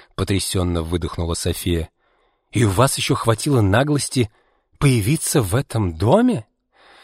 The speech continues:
Бежецкая скривила губы в некоем подобии улыбки.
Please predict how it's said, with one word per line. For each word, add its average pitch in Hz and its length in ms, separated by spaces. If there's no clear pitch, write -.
Бежецкая 147 580
скривила 135 460
губы 151 340
в 110 80
некоем 127 460
подобии 101 540
улыбки. 139 640